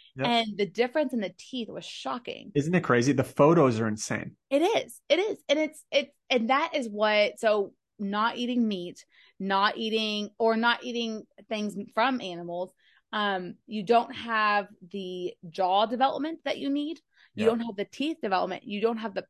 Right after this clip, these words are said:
Speaker 2: palate development that will give you enough room to get your tongue up into the roof of your mouth, which is where it needs to be to put pressure on the palate so that you can g-, keep growing it. So there's enough room for all the teeth to grow in.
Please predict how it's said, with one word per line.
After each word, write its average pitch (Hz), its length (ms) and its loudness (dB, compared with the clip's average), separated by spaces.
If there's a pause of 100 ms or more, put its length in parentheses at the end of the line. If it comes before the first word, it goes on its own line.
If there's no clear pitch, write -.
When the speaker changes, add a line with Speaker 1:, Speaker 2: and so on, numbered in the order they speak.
Speaker 2:
palate 254 640 -2
development 180 520 -2 (120)
that 196 140 0
will 190 180 -2 (180)
give 247 180 -2
you 262 180 0
enough 220 360 0
room 196 440 -2
to 196 100 -8
get 196 140 0
your 190 200 -8
tongue 262 360 0
up 254 160 -4
into 220 140 -4
the 190 100 -2
roof 208 180 -4
of 220 80 -12
your 226 120 -4
mouth, 175 260 -4 (340)
which 214 180 -4
is 208 140 -6
where 202 320 0
it - 80 -4
needs 220 240 -6
to 220 60 -2
be 180 380 -6 (300)
to 226 100 -2
put 220 200 -2
pressure 277 340 0
on 285 180 2
the 262 200 -4 (140)
palate 208 500 4 (120)
so - 200 -12
that 185 160 -6
you 208 160 -10
can 180 560 -6 (320)
g-, 165 80 -14 (100)
keep - 300 -6
growing 214 360 0
it. 208 120 -2
So 202 80 -10
there's 185 160 -4
enough 208 260 -6
room 240 260 -2
for 233 120 0
all 208 100 4
the 190 100 -4
teeth 247 340 -10
to 240 100 -14
grow 254 240 0
in. 190 380 2